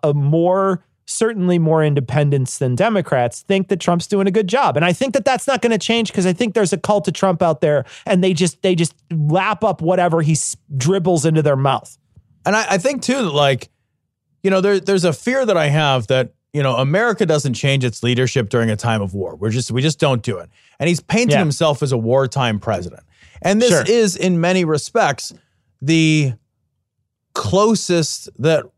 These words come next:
Speaker 2: a war or a warlike event has hit American soil in generations, in many generations. And so there's a sense that I have that, like, people look to leaders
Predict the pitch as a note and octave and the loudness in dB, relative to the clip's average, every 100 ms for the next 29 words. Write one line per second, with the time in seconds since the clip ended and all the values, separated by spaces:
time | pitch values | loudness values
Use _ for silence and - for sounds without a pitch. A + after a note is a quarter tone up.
0 | _ _ _ C#3 - E3 C#3+ B2 B2+ D3+ | _ _ _ -6 0 2 2 -2 -2 0
1 | E3 D#3+ E3 D#3 - C3+ C3 B2+ A#2 C#3 | 2 2 2 0 -2 -2 0 0 0 0
2 | D#3 D3 C#3 D3 - B2+ A2 D#3+ C#3+ B2 | 2 2 2 0 -2 -4 0 0 0 -2
3 | B2+ - C#3+ D3 - _ _ C3+ D3 D#3 | -6 -2 -2 -2 -4 _ _ -2 2 2
4 | C#3+ C#3 B2 - G3+ C#3 G#2+ A2 _ _ | 2 -2 -4 0 0 2 0 -2 _ _
5 | _ _ _ - D3 C#3+ C#3+ D#3+ C3+ B2+ | _ _ _ -6 -2 0 2 2 2 2
6 | D#3+ E3 - - G2+ B2 E3 B3+ E3+ - | 0 0 -6 -10 -4 0 2 2 0 -4
7 | - - - - - - _ _ _ _ | -12 -14 -14 -16 -16 -20 _ _ _ _
8 | - D#3+ - G#3+ G3 F3 _ _ _ D#3 | -4 -2 0 2 2 0 _ _ _ 0
9 | A#3+ G#3+ F#3+ C4 D#4+ - F3+ C3+ C#3 B2+ | 0 2 0 0 -2 0 0 2 2 2
10 | B2 C3 C3+ C3 A2+ _ D#3 G#3 G3 A#3 | 0 0 0 0 -2 _ -2 0 2 0
11 | F3+ E3 F#3 - F#3+ E3 B2 C#3 D3 G#3+ | 2 2 0 -2 0 2 0 0 2 2
12 | G#3+ - | 0 -6